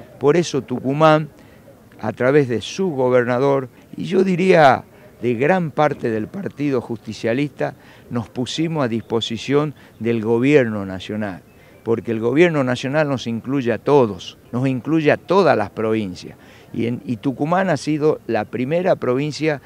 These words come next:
que ha elegido el camino del diálogo. Y de esa manera también hemos sido acompañados por el gobierno nacional. Es decir, ha sido una relación hasta acá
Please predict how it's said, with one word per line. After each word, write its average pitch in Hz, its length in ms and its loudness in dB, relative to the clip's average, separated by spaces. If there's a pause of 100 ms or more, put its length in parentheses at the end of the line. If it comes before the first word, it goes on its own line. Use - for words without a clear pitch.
(220)
que 117 120 2
ha 117 40 2
elegido 139 500 0
el 107 120 -2
camino 117 480 -4
del 101 200 -4
diálogo. 87 560 -6 (300)
Y 127 100 0
de 151 160 2
esa 170 180 0
manera 160 440 0
también 165 420 0
hemos 131 240 -2
sido 127 240 0
acompañados 123 720 0 (320)
por 120 140 2
el 113 120 0
gobierno 120 480 2
nacional. 110 600 -4
Es 139 80 0
decir, 147 400 -4 (320)
ha 120 100 -2
sido 156 300 -4
una 127 160 0
relación 123 640 0 (160)
hasta 107 240 -4
acá 156 340 2